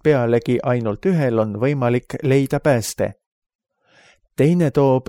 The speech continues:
isegi mitte väikest lootust, vaid hoopis needuse, nagu apostel tõdes.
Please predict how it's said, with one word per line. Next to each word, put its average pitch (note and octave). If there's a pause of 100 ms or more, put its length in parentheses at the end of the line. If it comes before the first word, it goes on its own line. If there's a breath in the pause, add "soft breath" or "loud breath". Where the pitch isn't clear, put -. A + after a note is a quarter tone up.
isegi C#3+
mitte A#2+
väikest C#3+
lootust, C#3+ (140)
vaid C3
hoopis C#3+
needuse, C#3
nagu B2
apostel C3
tõdes. G#2+